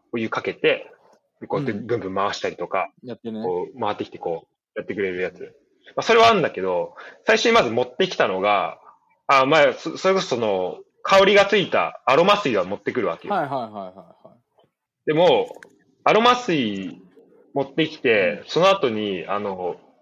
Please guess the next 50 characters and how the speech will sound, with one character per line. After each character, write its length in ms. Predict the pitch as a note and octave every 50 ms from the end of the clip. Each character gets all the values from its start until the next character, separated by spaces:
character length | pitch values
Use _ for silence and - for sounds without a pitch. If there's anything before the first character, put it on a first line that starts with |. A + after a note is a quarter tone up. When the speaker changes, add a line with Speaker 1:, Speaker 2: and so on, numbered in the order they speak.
| _ _
Speaker 1:
ス 180 | - - -
ピ 140 | - A3+ A3+
ー 80 | G3+ -
カ 160 | - G#3 G3
ー 40 | F3+
持 80 | F3+
っ 100 | F3 F3
て 120 | - F#3 F3
き 100 | - -
て。 300 | - E2+ D#2+ - - _ _ _ _ _ _ _
Speaker 2:
は？ 440 | - - - F3 F#3 F#3 A3+ - _ _ _ _ _ _ _ _ - - _ _ _ _ _ _ _ _ _ _ _ _ - - _ _ - - - _ _ _ _ _ - - _ _
は？ 320 | - - - - - - -
Speaker 1:
ス 120 | B3+ C4 C4
ピ 60 | -
ー 20 |
カ 160 | - - D3+
ー？ 60 | D3 -
と 80 | C3
思 80 | G#2 G#2
っ 100 | - -
て。 160 | - G#2 - - - - - - - - - - - - - - _
Speaker 2:
は？ 460 | - - - - - - C#3+ F3 C4+ - E4 D4+ A3 - - - - G#3 - - _ _ _ _ _ _ _ _ F#3 - - _ _ _ _ _ _ _ _ -
Speaker 1:
で、 80 | D3+ C#3+
な 140 | C#3 C#3
ん 20 | A#2+
か 160 | A2+ G#2 F#2+
最 120 | - D3+
初 140 | D3 D#3+ C#3
ド 120 | C#3 D3+ D#3+
イ 80 | D#3
ツ 120 | D#3 E3+ D#3
語 100 | D#3+ D#3
で、 200 | E3 E3+ D#3+ D3
な 100 | C3+ A#2+
ん 120 | A#2+ A2+
か 60 | -
こ 100 | - C3+
れ 100 | C3 A2+
十 180 | F#2+ C3+ C3+ B2+
分 180 | - - B2
か 140 | G#2+ A2 G#2+
十 100 | F#2 A2
二 100 | G#2+ G#2+
分 20 | G#2+
ぐ 80 | A2
ら 60 | A2
い 40 | F#2+
か 160 | - G2+ G2
か 500 | - - _ _ _ _ _ _ _ -
っ-、 40 | -